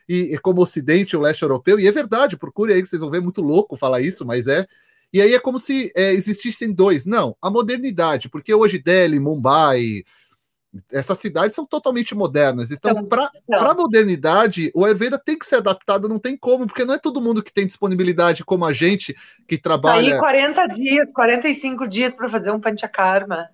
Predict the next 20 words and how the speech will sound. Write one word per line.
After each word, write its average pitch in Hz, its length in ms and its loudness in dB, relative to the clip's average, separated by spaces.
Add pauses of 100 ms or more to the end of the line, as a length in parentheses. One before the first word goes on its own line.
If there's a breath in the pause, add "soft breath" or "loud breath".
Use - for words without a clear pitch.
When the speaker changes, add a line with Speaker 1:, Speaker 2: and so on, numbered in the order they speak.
Speaker 2:
né? 147 140 0
Speaker 1:
Exatamente. 143 840 0 (260 soft breath)
E 185 80 4
Speaker 2:
É. 226 40 6
Speaker 1:
aí, 277 280 2 (680 soft breath)
é, 190 160 0
não 269 140 0
precisa 277 320 0
dar 196 140 2
detalhes 175 480 0
do, 151 180 2
do 143 100 0
Gurukula, 160 500 2
eu 131 40 2
creio 156 240 0
que - 100 -6
é 151 40 0
impossível 151 680 -4
também. 139 520 -2 (360 soft breath)
É, 143 480 0